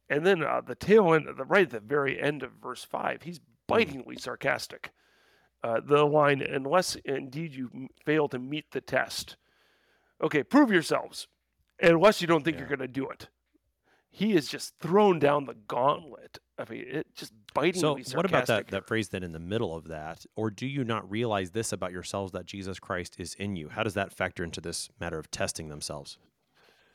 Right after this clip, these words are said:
Speaker 1: Oh, it, it's been the big charge here. He said, "Oh, Christ is working in me because Christ works in weakness."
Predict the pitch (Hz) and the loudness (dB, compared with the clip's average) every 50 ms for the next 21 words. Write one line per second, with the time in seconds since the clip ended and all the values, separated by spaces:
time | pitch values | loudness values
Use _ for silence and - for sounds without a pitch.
0 | _ _ _ _ _ _ - - _ _ _ _ _ _ _ _ _ _ _ _ | _ _ _ _ _ _ -20 -20 _ _ _ _ _ _ _ _ _ _ _ _
1 | _ _ _ _ _ _ _ _ _ _ _ _ _ _ _ 196 190 - - 156 | _ _ _ _ _ _ _ _ _ _ _ _ _ _ _ 4 4 4 4 2
2 | 151 151 143 - 160 151 - 175 196 190 165 151 127 113 - 151 151 131 - - | 2 2 2 0 -4 -2 2 2 2 2 2 -2 -4 -4 -6 -6 -6 -6 -6 -4
3 | 143 135 135 123 - 139 180 - 147 - - - 151 175 - - 147 123 147 165 | -4 -4 -4 -8 -12 -10 -8 -6 -6 -8 -6 -6 -6 -4 -2 -2 2 2 2 2
4 | - - - 160 180 175 - 165 147 151 156 139 127 135 139 135 139 139 143 135 | 2 2 2 2 2 2 0 -4 -4 -4 -4 -4 -4 -6 -6 -4 -4 -4 -4 -4
5 | - 123 - - - 135 131 - - 131 131 123 - - 123 127 160 160 135 - | -8 -12 -10 -4 -4 -4 -4 -4 -8 -10 -12 -12 -10 -10 -4 -4 -4 -4 -6 -10
6 | - - - - - | -10 -8 -6 -6 -6